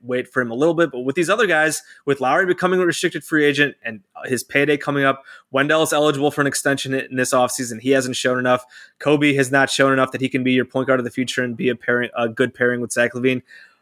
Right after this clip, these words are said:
You have to think about building with Zach and just his timeline. And it seems like these guys, it just isn't the best fit. It's just not working out. I do think all these guys can play a long time in the league, that they have value, a certain amount of value. Maybe in,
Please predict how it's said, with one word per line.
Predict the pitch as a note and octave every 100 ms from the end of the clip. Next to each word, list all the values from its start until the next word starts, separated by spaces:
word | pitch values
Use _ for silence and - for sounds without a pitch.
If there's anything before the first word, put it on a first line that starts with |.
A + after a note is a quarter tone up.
| -
You | C#3 C3
have | D#3+
to | -
think | - G3 G3
about | F3+ F3 F3 C3
building | D#3 F#3+ F#3
with | G#3 D#3+
Zach | E3+ G3 A3 -
and | D3+
just | D#3+ -
his | G3+ -
timeline. | F3 G#3+ A3 A3+ C#3+
And | B2+
it | A#2
seems | - F#3+
like | F#3 D#3
these | F3 D3+
guys, | E3 D#3
it | C#3+
just | C3+ -
isn't | D#3+ D#3 D#3+ C#3+
the |
best | A#2+ A#2+ -
fit. | D#3+ D#3+
It's | C#3
just | C3+ -
not | C#3 B2
working | C3+ - C#3
out. | C#3 - - -
I | C3+
do | F3 F#3
think | E3 E3
all | D#3+ D#3+
these | D#3 C#3
guys | D#3 C#3+
can | - D3+ B2
play | - D3 D3
a | C3
long | C3 C#3+ C#3+
time | D3+ D3
in | C#3+
the |
league, | C3 C3+ C3
that | -
they | A#2
have | A2+ C#3 C3+
value, | C3 C3+ C#3 C3+ _ - - -
a | A#2
certain | - D#3 D#3
amount | D3 C#3+
of | C3
value. | C3 C3+ C3+ B2
Maybe | C3 C#3+ C#3+
in, | C#3